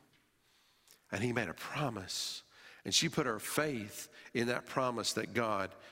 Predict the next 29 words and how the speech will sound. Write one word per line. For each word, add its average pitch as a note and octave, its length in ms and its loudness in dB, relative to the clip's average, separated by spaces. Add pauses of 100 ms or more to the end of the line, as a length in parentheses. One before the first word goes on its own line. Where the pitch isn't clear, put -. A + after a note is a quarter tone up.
(100)
had F#2+ 180 -2
made. F#2+ 340 -6 (1700)
You - 80 -4
see, - 140 2
God B2 400 2
is G#2+ 120 0
able A#2+ 260 0
to G#2 100 0
do A2 140 2
more A2 580 -2
through A2+ 240 0
us G#2 460 -2 (800)
than F2+ 100 0
we G2 120 0
can F#2+ 140 -4
imagine. F#2+ 480 -6 (1700)
The - 60 0
Bible A#2+ 500 2
says A#2+ 340 2
in A2 60 0
verse G#2 200 2
twelve, A2 640 -2 (520)
"Therefore, C3+ 580 2
from A2+ 260 0
one D3 300 4
man," D3+ 420 4
that's, - 200 -2
that's C#3+ 200 2
Abraham, A#2+ 640 2